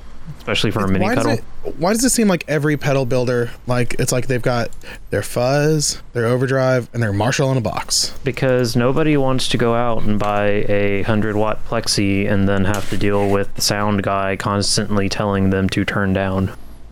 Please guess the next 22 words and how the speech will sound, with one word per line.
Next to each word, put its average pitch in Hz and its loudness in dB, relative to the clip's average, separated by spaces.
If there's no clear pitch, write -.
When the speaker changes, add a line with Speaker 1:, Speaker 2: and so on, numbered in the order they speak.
Speaker 2:
Okay, 202 0
but, 170 0
all 175 0
right, 170 -2
so - 0
most 190 2
people 240 2
don't 214 2
use, 190 4
but 151 0
most 185 2
people 214 2
use 196 2
amps 170 0
in 165 2
a 156 0
box 165 -2
in 160 2
front 185 0
of 185 4
another 156 0
amp. 143 0